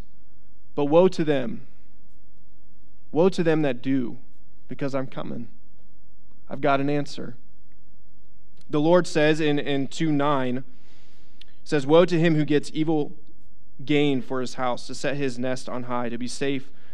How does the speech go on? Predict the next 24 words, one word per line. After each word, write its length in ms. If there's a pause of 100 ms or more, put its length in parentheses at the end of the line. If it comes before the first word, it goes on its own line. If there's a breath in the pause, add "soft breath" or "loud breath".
(380 soft breath)
from 160
the 120
reach 420
of 140
harm." 460 (1200)
This 240
is 340
greed. 520 (1040)
An 80
answer, 560 (800 soft breath)
uh, 300
it, 200
it 140
answers 440
Habakkuk's 720
plea 460
in, 260 (220)
uh, 200
one 300
four, 480 (320)
"For 140
the 100
wicked 640 (280 soft breath)
surround 800